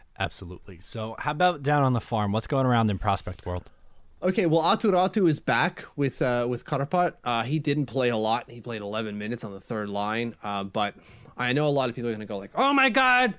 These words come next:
Speaker 2: seal team him, seal team six him out of there." And it's like, well, uh, just, just hold on a second here. He's traveling, right? He had a camp. He's out of, uh, the rhythm with the team.
Speaker 1: Mm-hmm.
Speaker 2: I, I wouldn't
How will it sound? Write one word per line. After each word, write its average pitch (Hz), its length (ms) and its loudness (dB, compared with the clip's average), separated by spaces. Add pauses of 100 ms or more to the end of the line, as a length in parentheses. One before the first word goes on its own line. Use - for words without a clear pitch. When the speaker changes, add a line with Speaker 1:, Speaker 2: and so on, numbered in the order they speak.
Speaker 2:
seal 262 360 0
team 254 320 2
him, 226 240 4
seal 170 500 0
team 247 280 0
six - 340 0
him 233 120 2
out 214 200 2
of 190 60 2
there." 170 260 4
And 127 180 -4
it's 123 140 -4
like, 143 160 0
well, 185 360 2
uh, 170 140 -2
just, 156 440 -8
just 147 200 -12
hold 180 220 0
on 110 180 -2
a 101 40 -14
second 101 260 -12
here. 95 240 -12 (680)
He's 185 260 2
traveling, 170 840 2
right? 156 240 2
He 151 100 2
had 131 120 2
a 120 60 -4
camp. 160 640 0
He's 139 220 0
out 156 340 0
of, 139 260 -2 (540)
uh, 120 220 -2
the 131 160 -2
rhythm 139 480 0
with 135 160 -4
the 131 80 -4
team. 147 480 0
Speaker 1:
Mm-hmm. 101 120 0 (720)
Speaker 2:
I, 131 220 -4
I 143 40 2
wouldn't 156 420 0